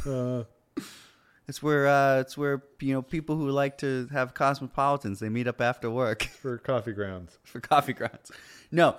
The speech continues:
Speaker 2: So we have that furniture store. Florida has Restoration Hardware, which is a very high-end, like, furniture store, but you can have brunch at the top of it.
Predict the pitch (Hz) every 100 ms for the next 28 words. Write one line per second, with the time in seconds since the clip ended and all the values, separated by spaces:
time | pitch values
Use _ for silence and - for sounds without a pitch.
0 | - - - 131 110 123 156 170 156 135
1 | 127 120 110 - - _ 110 107 104 95
2 | 95 _ _ - 117 98 - - - -
3 | - 120 _ _ _ - 135 208 143 101
4 | 98 113 107 104 98 - - 101 117 113
5 | - 104 104 - 90 117 139 127 98 -
6 | 123 - - 120 117 110 - - 107 104
7 | 104 - _ _ - 110 117 165 220 175
8 | 123 110 110 101 101 98 98 98 95 -
9 | - _ _ _ _ _ _ _ _ 117
10 | 98 95 - - - 120 107 101 101 -
11 | 104 101 104 113 117 123 120 104 92 117
12 | 135 110 - - - _ _ _ _ _
13 | _ _ _ - 110 110 - 143 151 -
14 | 92 -